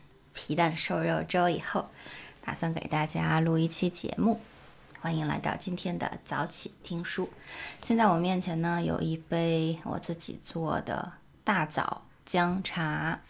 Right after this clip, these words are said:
在这个三伏天来去一去寒气和湿气。那我突然呢，在微信读书上发现了一本小书。这个书叫做《会痛的不是爱》，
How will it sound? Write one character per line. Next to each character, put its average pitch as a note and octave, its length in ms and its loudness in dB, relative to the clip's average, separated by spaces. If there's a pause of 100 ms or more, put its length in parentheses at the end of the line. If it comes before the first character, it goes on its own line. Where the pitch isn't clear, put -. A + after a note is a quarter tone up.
(760)
在 D#3 260 0
这 D#3 200 0
个 D3+ 420 2
三 F3+ 260 2
伏 E3 200 -2
天 E3 400 0
来 D#3 200 0
去 E3 260 -2
一 E3 100 -2
去 D#3+ 260 -4
寒 D#3 260 0
气 E3 220 0
和 D#3+ 180 -4
湿 - 300 -2
气。 - 420 -4 (1200)
那 F3+ 520 4 (240)
我 - 520 0 (600)
突 - 160 -2
然 E3 280 4
呢， G3 180 0 (160)
在 D#3 320 2
微 E3 160 0
信 E3+ 240 -2
读 D#3 180 -4
书 - 240 4
上 - 340 2 (100)
发 E3+ 280 0
现 E3+ 380 0
了 D#3+ 480 2
一 F3+ 80 0
本 D#3+ 240 -2
小 D3+ 180 0
书。 - 380 0 (680)
这 A#3+ 120 0
个 A3 80 4
书 A3+ 320 2
叫 G3+ 200 6
做 F3+ 320 4
《会 G#3 240 2
痛 G3+ 360 0
的 D#3+ 100 0
不 E3 160 -4
是 - 160 0
爱》， - 280 4